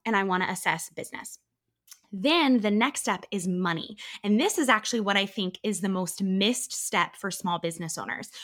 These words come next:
We tend to, like, look at our time and then go right to, "What's the dream?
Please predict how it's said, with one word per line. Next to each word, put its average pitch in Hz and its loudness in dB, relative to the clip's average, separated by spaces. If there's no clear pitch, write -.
We 247 2
tend 269 4
to, 254 0
like, 202 0
look 202 -2
at 233 4
our 214 4
time 208 0
and 233 4
then 233 6
go 220 4
right 202 4
to, 247 -6
"What's 220 2
the 226 0
dream? 175 -6